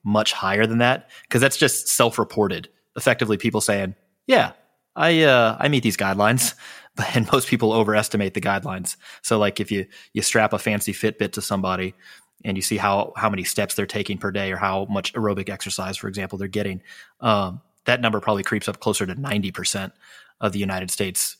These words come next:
not meeting the current guidelines. And, uh, that's a real problem. You know, physical inactivity is on the top five W H O, you know, directed, uh, uh, health problems for preventable, preventable disease. And, uh,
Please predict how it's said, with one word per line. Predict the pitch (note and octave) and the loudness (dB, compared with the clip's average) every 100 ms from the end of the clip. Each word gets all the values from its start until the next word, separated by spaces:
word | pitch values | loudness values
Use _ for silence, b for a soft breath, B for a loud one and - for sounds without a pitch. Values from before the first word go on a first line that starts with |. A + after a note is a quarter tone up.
| - | -4
not | G#2 F#2+ G2+ | 0 0 -2
meeting | G2+ G2 | -2 -4
the | F#2 | -4
current | - G2+ G#2+ | -2 -2 -2
guidelines. | F#2+ G2+ C3 C#3+ F#3 - B B B | -4 -4 -6 -8 -8 -10 B B B
And, | B2 G#2 G2 F2+ | 0 0 0 -2
uh, | G2+ F#2 - - _ - | -4 -4 -8 -12 _ 0
that's | A#2 | 2
a | B2+ | 4
real | A2 | 4
problem. | - C3 G2 F#2+ - _ _ | 4 4 4 -4 -16 _ _
You | G2 | -4
know, | |
physical | F#2+ G#2+ A2 | -2 -2 0
inactivity | G#2 G2 A2+ G#2 G2+ | 0 0 0 0 -2
is | F#2+ | -2
on | F#2 | -4
the | F#2+ - B B B B | -6 -8 B B B B
top | - A2 - | 0 0 2
five | A2 G2+ G2+ G2 - b b b A#2 | 2 4 2 0 -6 b b b 0
W | A2+ G2+ G#2 | 2 2 0
H | G2 - | 0 2
O, | G#2+ G#2 G2+ G2 - _ | 2 2 0 -2 -8 _
you | - G#2 | 0 0
know, | F#2+ F#2 | 0 -6
directed, | F#2 G#2 G2+ - G2+ F#2+ F#2+ B B B | -2 0 0 0 -2 -2 -8 B B B
uh, | G#2+ F#2+ F2+ F2+ F2+ - | -6 -4 -6 -8 -14 -16
uh, | A2+ F#2 F#2+ G2 - | -12 -8 -8 -10 -6
health | - A2 - | 0 0 2
problems | A2+ G2+ G#2 G2+ - | 2 2 0 -2 -4
for | - F#2+ | -6 -4
preventable, | F#2+ F#2+ F#2 F#2 G2+ - _ | -4 -4 -6 -10 -12 -12 _
preventable | - G2 G2+ F#2+ F#2 | -2 0 0 -2 -6
disease. | F2+ F#2+ A2 A#2 - - B B B | -4 0 2 2 0 -10 B B B
And, | G2 F#2+ F2+ F#2+ | -6 -4 -8 -8
uh, | F#2 F#2 | -10 -10